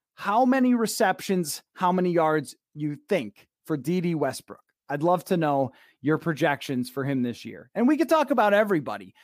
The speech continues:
and just what this means. But if this offense has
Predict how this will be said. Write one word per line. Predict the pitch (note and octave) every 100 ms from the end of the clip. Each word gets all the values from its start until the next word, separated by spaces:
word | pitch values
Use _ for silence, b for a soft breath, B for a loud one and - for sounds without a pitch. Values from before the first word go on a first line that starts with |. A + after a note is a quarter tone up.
| b -
and | F3
just | F3 F3+
what | F#3+ G3
this | F3 D3
means. | F3 D#3 A#2+ b b _
But | G3+ F#3 - _ _ _ _ _
if | - G3+ -
this | D4+ D#4
offense | D#4+ D#4 - A3+ G3
has | - F#3 F3+ E3